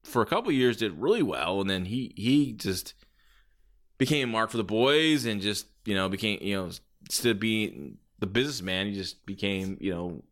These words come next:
trying, wanted to be one of the boys and be involved, and of course they s-, overspend and, and, and they lost their way, and then, of course, they shut down. Um, eighty-eight was also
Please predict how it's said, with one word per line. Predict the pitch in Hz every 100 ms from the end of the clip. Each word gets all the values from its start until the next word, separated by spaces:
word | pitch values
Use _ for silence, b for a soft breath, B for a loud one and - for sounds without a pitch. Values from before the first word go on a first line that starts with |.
| _
trying, | - 85 90
wanted | 98
to | 107
be | 110
one | 113
of | 104
the |
boys | 107 117 123 123
and | 107
be | 95
involved, | 95 95 120 127 123 120 117
and | 104 90
of | - _ - - _ _ _ _
course | - 101 95 -
they |
s-, | 82 - - 120
overspend | 123 127 - 123 117 117 117
and, | 110 95
and, | 90 87 78 -
and | 90
they | 90
lost | 95 95 101
their | -
way, | 101 120 117 95 90
and | 90
then, | 90 85 - 90
of | -
course, | 92 -
they | 123
shut | 123 90 82
down. | 78 80 87 - b b b b b
Um, | - 90 90 90 87 85 - _ _ _ _ -
eighty-eight | 135 143 165
was | 135
also | 139 170 208 208 131